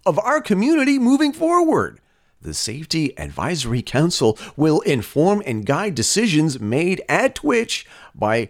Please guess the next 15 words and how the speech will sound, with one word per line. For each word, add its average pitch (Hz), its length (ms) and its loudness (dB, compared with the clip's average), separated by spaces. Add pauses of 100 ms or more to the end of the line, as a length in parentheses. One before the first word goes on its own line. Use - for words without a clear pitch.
(260)
contributing 151 720 0
their 98 180 2
experience, 190 720 0 (180)
expertise, 170 920 -2 (260)
and 110 220 -2
belief 135 400 0
in 190 120 -4
Twitch's 156 640 -2
mission 98 600 -2 (200)
of 110 140 0
empowering 175 560 -2
communities 214 580 2
to 196 140 -4
create 220 520 0
together. 240 600 0